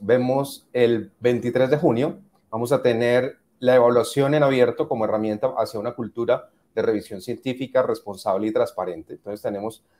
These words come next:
tres invitados, Sandra Franco, Sara Fuentes, Irache Puebla, pues que va a estar también acompañándonos y va a estar moderado a cab-, a,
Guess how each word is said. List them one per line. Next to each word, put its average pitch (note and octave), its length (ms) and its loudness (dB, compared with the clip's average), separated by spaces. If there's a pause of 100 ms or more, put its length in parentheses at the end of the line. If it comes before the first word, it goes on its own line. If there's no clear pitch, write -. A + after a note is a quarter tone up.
(220)
tres B2+ 400 2
invitados, A#2+ 760 2
Sandra A2 440 -2
Franco, B2+ 480 -2
Sara C3+ 340 -2
Fuentes, C3 760 -8 (460)
Irache A2+ 420 0
Puebla, A#2 320 2
pues A2+ 140 -6
que - 80 -4
va G#2+ 80 2
a G2+ 40 2
estar A2+ 460 0 (240)
también A#2+ 220 -4
acompañándonos C#3+ 760 -2
y A2 340 -2
va A2 120 2
a - 40 6
estar A#2+ 180 -4
moderado B2 360 4
a B2+ 120 0
cab-, A2+ 420 -2
a, G2+ 460 2